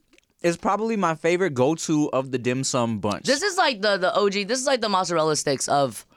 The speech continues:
Speaker 1: Yeah.
Speaker 2: dim sum, you know? Okay, and, and turnip cake, which is my favorite. My
Speaker 1: Mm-hmm.
Speaker 2: personal favorite is turnip cake. We got chicken feet, 'cause that's how we do.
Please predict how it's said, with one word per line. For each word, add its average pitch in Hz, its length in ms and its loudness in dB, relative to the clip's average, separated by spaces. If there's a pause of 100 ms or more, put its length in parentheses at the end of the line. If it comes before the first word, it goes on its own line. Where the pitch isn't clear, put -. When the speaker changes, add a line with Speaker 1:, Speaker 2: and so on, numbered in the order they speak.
(320)
Speaker 1:
Yeah. 123 120 -2
Speaker 2:
dim 160 160 2
sum, 107 260 -4 (240)
you 156 100 -6
know? 156 200 -2 (340)
Okay, 165 280 0
and, 175 160 -2
and 165 220 -4
turnip 175 260 0
cake, 147 240 -4
which 156 160 -4
is 156 120 -4
my 156 180 0
favorite. 131 460 -4
My 180 240 -2
Speaker 1:
Mm-hmm. - 100 0
Speaker 2:
personal 202 240 -2
favorite 156 200 0
is 120 200 -12
turnip 139 240 -2
cake. 110 200 -8 (280)
We 170 80 -6
got 170 140 0
chicken 220 240 -2
feet, 165 280 -2 (580)
'cause 131 120 -8
that's 160 160 0
how 156 100 0
we 165 80 -2
do. 165 220 0